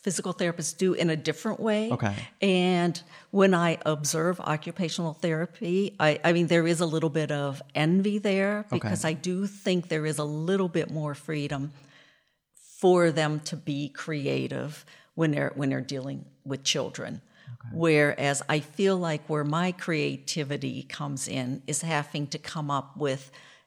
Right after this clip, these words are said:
Speaker 1: exciting activities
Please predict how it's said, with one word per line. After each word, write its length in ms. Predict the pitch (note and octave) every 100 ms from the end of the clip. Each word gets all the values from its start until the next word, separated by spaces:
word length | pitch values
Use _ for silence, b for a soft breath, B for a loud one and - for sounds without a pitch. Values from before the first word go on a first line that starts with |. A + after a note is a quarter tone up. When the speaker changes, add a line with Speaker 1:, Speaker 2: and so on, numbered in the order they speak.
| _
Speaker 1:
exciting 880 | D#3+ D#3 - E3+ D#3 D#3 D#3 D3 D3 -
activities 1120 | B2 - - - E3+ D3+ D3 C3+ C3 B2 -